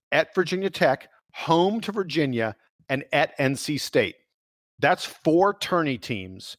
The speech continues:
three of them on the road, two of those teams among the top five teams in the land. It will not be at all surprising if Louisville goes winless the rest of the regular season, and if they then miss the, the, uh, N C A A tournament.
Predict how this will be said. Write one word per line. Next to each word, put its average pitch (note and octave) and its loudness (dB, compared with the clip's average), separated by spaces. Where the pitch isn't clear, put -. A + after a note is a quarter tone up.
three G3+ 0
of F#3+ 4
them G3 4
on E3 4
the E3 2
road, A2 2
two B3+ 2
of A3+ -2
those D3 4
teams C#3+ -2
among C#3+ 0
the B2+ -4
top - -4
five D3+ 4
teams C#3+ -6
in C3+ -6
the B2+ -2
land. B2 -2
It D#3 4
will D#3 2
not D3 2
be D3 0
at B2+ 4
all C3+ 4
surprising C#3+ 0
if G#2+ -6
Louisville C#3+ 0
goes C#3+ 0
winless B2 -2
the A#2+ -6
rest C3 0
of E3+ -4
the E3+ -4
regular C#3+ 0
season, - -8
and C3 0
if B2+ 0
they B2+ 2
then C3 0
miss C3+ -2
the, C#3 -4
the, A#2 -4
uh, A2+ -2
N B2+ -6
C C3 -4
A A#2 2
A A2 -2
tournament. A2 -8